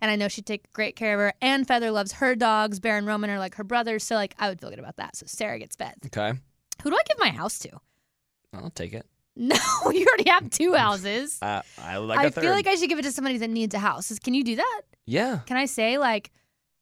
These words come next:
Speaker 1: give my house to a family that doesn't have a house?
Speaker 2: Yes.
Speaker 1: How do you
Speaker 2: That's
Speaker 1: do that?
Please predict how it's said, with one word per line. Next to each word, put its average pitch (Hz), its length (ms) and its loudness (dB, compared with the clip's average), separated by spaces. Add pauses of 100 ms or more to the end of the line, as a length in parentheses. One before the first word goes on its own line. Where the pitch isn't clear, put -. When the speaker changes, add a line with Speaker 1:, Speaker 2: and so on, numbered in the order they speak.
(300)
Speaker 1:
give 208 220 -4
my 208 180 -2
house 196 280 -2
to 202 80 -6
a - 20 -4
family 196 280 -4
that 190 80 -4
doesn't 180 160 -4
have 175 140 -8
a 190 60 -8
house? 247 400 -10 (400)
Speaker 2:
Yes. - 640 0 (200)
Speaker 1:
How 240 60 -2
do 247 60 0
you - 20 2
Speaker 2:
That's 214 60 2
Speaker 1:
do 185 100 -4
that? - 200 -12